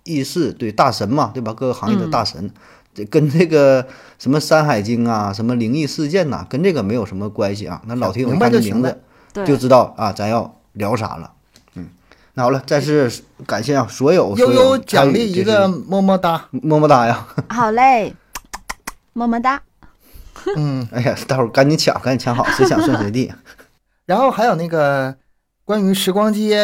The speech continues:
Speaker 3: 有几个人也提了几个名字，
Speaker 2: 啊，
Speaker 3: 挺不错的，
Speaker 2: 对，对，对，对，
Speaker 3: 挺好的。
Speaker 2: 对。
Speaker 3: 嗯，那个是什么来着？
Speaker 2: 呃，我们这边就收集了三个，就是之前我们时光机也是我们自己三个想出来的，可能就不是特别理想。然后后面听友呢就提了三个，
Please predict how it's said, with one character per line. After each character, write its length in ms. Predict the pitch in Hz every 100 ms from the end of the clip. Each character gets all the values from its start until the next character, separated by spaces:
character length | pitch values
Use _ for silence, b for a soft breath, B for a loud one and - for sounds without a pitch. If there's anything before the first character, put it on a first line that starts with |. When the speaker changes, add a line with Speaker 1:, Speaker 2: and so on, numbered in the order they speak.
| 196
Speaker 3:
有 120 | 151
几 140 | 151
个 80 | 123
人 160 | 135 127
也 80 | 117
提 160 | -
了 80 | 131
几 140 | 131
个 160 | 113 110
名 160 | 107 110
字， 60 |
Speaker 2:
啊， 200 | 226 226
Speaker 3:
挺 60 | 214
不 100 | 233
错 180 | 214 208
的， 120 | 208
Speaker 2:
对， 100 | 196
对， 0 |
对， 140 | 190
对， 0 |
Speaker 3:
挺 20 |
好 80 | 175
的。 20 |
Speaker 2:
对。 880 | 139 _ _ _ _ _ _ _ _
Speaker 3:
嗯， 180 | 127 123 _ - _
那 120 | 190
个 220 | 202 190
是 300 | 185 - 185
什 140 | 165 120
么 80 |
来 80 | 147
着？ 180 | 156 147 - _ _ -
Speaker 2:
呃， 340 | - 220 220
我 140 | 220 226
们 120 | 269
这 140 | 349
边 360 | 320 320 311 311
就 140 | 311
收 280 | 277 - 320
集 160 | 277 247
了 100 | 262
三 380 | 247 285 294 294
个， 240 | 285 185
就 160 | - 254
是 360 | 240 220 185 -
之 140 | 302
前 160 | 269 262
我 80 | 202
们 160 | 180
时 160 | 208 208
光 180 | 240 262
机 120 | 269
也 100 | 185
是 140 | 233
我 40 | 202
们 120 | 185
自 100 | 247
己 60 |
三 200 | 175 226
个 80 | 247
想 220 | 240 170
出 140 | - 196
来 120 | 175
的， 140 | 165
可 140 | 160 180
能 180 | 165 220
就 100 | 262
不 140 | 214
是 80 | 254
特 160 | -
别 140 | 226 208
理 120 | 202
想。 300 | 226 160 -
然 140 | - 214
后 60 |
后 80 | 269
面 180 | 277 240
听 140 | 269
友 160 | 277 165
呢 160 | 156
就 100 | 190
提 160 | 208 202
了 80 | 208
三 280 | 202 226 240
个， 220 | 240 160